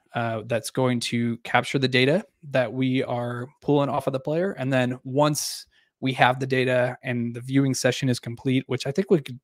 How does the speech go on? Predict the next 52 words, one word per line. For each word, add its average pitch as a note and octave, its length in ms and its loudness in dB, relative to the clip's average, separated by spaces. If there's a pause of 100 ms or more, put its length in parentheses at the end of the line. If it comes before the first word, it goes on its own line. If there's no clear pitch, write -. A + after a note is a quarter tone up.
(360)
probably D#3+ 300 -2
mock E3+ 380 -2
here, F#3+ 400 -6 (140)
um, A#2+ 420 -8 (460)
instead - 240 2
of A#2+ 60 2
having B2 160 4
to B2 80 0
close B2 300 -2
the B2 80 -2
window B2+ 560 2
all C#3 160 4
the C3+ 100 0
time C3+ 300 -2
and B2+ 100 -2
reopen B2 400 -2
it, E3+ 140 -4 (680)
we C3+ 80 2
can C#3 240 4
sort C#3 220 8
of, B2+ 60 4
like, A#2 120 4
force A#2 340 4
that A2 180 2
data G#2+ 240 0
off G#2 180 0
to - 100 -10
the G#2+ 120 -4
server - 560 -8
and C#3+ 100 -4
capture - 380 -8
it. - 100 -14 (320)
Um, E2+ 280 -10
so - 180 0
let's, - 320 0
let's C3+ 140 -2
take B2 120 -4
a A#2+ 60 -4
look A#2 120 -8
at - 100 -20
that - 220 -12
now. - 160 -16
So C3 320 0
I'm C3 160 4
gonna D#3+ 180 6 (160)
just C#3 220 -10
build C3+ 220 6
a, B2+ 320 6 (480)
a A#2 160 -6
new B2+ 140 -6
file A#2+ 340 0
here, A#2+ 500 -2